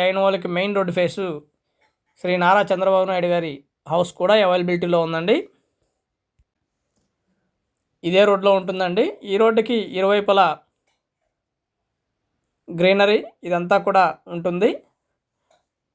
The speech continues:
And ఇది వచ్చేసి ఇవి జడ్జెస్ క్వార్టర్స్ అండి. ఇవన్నీ కూడా ప్రస్తుతానికి రెడీ అవుతా ఉన్నాయి.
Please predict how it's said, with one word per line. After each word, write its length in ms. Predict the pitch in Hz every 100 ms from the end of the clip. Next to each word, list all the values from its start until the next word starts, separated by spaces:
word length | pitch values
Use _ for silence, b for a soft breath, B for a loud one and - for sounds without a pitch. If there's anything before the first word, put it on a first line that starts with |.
| _ _ _ _ _ _ _ _ _ _ _ _ _ _
And 180 | - 233 226
ఇది 80 | 226
వచ్చేసి 380 | 214 247 226 240 165 139 _ - 196
ఇవి 180 | 220 185 156 - _ _ _ _ _ _ _ - 185 170
జడ్జెస్ 400 | 180 190 240 - 240 175
క్వార్టర్స్ 360 | 190 202 220 240
అండి. 120 | 208
ఇవన్నీ 280 | 190 180 196 196
కూడా 160 | 190 - - _ _ _ _ _ _ _ _ _ _ _ _ _ _ _ _ _ _ _ _ _ _ _ _ -
ప్రస్తుతానికి 420 | 180 196 208 202 180
రెడీ 120 | 185 208
అవుతా 160 | 196 185
ఉన్నాయి. 180 | 185 220